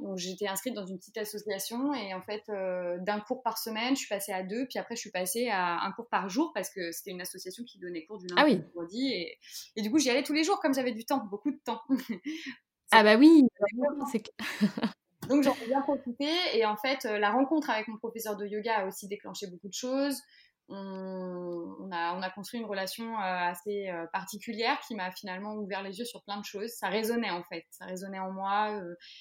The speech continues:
Speaker 1: le yoga, son parcours à lui. Euh, j'ai eu envie de creuser. Et donc, il m'a poussée à aller faire une formation.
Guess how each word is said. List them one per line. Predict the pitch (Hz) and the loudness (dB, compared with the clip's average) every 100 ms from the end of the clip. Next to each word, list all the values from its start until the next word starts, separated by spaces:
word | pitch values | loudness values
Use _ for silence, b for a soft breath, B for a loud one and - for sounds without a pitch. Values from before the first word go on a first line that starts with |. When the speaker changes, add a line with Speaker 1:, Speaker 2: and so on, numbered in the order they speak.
| b - | b -10
Speaker 1:
le | 196 | -4
yoga, | 208 202 208 | -2 2 2
son | 214 208 | 2 -4
parcours | 190 190 202 190 | -8 -8 -4 -4
à | |
lui. | 185 196 220 233 226 | -4 -6 -8 -6 -2
Euh, | 196 175 175 185 - - b b b b - | -2 -2 -4 -6 -8 -12 b b b b -4
j'ai | 240 | 0
eu | 262 | 2
envie | 247 254 | 0 -4
de | |
creuser. | - 262 240 262 349 | -2 0 2 0 0
Et | 226 | -6
donc, | 190 277 269 | 0 -2 2
il | 262 | 0
m'a | 226 | 0
poussée | 220 240 - 269 | -2 -8 -2 0
à | 240 | 2
aller | 208 214 | 0 0
faire | 220 214 | -2 -4
une | 196 | -4
formation. | 208 190 185 220 | -4 -4 -6 -10